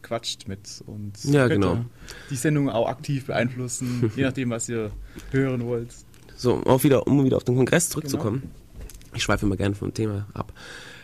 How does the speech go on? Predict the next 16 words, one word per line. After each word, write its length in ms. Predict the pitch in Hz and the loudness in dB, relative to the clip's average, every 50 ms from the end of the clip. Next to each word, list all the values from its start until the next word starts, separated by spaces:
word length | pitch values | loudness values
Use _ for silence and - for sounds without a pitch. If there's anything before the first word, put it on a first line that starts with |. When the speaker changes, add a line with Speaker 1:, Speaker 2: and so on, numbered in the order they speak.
| - - - | -20 -8 0
Speaker 2:
Ähm, 520 | - 123 120 117 120 117 117 113 117 127 - - | 2 4 4 6 6 6 6 4 4 2 0 0
da 100 | 139 123 | 2 2
gibt's 160 | 127 - - | 2 2 0
Vorträge. 520 | - 117 90 - - 123 131 156 185 208 - - - - - - - - - - - - - - - - - | 0 0 0 2 2 2 2 2 0 -2 -4 -10 -20 -20 -20 -20 -20 -20 -20 -20 -20 -20 -20 -20 -20 -8 -2
Ähm, 720 | - 120 117 113 113 113 110 110 110 107 107 110 107 98 - - | 0 2 4 4 4 4 4 4 4 4 4 4 2 0 0 -2
die 500 | 113 107 107 104 101 101 104 101 101 98 | 0 2 4 4 4 4 4 4 2 2
sind, 300 | 98 107 104 104 101 98 | 2 2 2 2 2 2
die 100 | 104 101 | 2 2
haben 200 | 98 98 - - | 2 0 -2 -4
verschiedene 320 | - 117 123 123 117 110 | -6 -4 -2 0 0 0
Kategorien, 480 | - 113 - 107 101 95 98 104 123 131 117 | 0 -2 -4 -4 -2 -2 0 2 2 2 2
also 160 | 104 101 92 | 2 0 0
zum 160 | - - 104 | 0 0 0
Beispiel 360 | 98 104 - - 101 101 98 | 0 0 0 0 0 0 0
Speaker 1:
So, 60 | 92 98 | 2 4
Speaker 2:
Making. 380 | 104 113 117 - 135 123 127 | 2 2 2 2 0 0 0